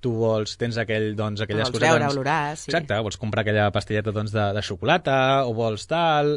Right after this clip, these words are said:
Speaker 1: a-, aprofites que vas a comprar pel capritx aquell que tota la setmana has dit que no, doncs,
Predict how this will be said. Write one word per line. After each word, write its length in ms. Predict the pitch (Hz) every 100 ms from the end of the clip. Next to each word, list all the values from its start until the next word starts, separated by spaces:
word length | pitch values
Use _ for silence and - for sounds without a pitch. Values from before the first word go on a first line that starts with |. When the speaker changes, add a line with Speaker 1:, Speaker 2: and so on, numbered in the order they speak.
| -
Speaker 1:
a-, 160 | 113 107 - - -
aprofites 600 | 135 120 - 135 143 131
que 140 | 135
vas 140 | 123 120
a 60 |
comprar 580 | 107 110 104 120 120 113
pel 300 | 113 117 113 104
capritx 340 | 113 120 120
aquell 200 | 117 117
que 60 | 113
tota 80 | 113
la 80 | -
setmana 240 | 110 113
has 80 | 110
dit 80 | -
que 160 | 104
no, 140 | 113 117
doncs, 220 | 107 101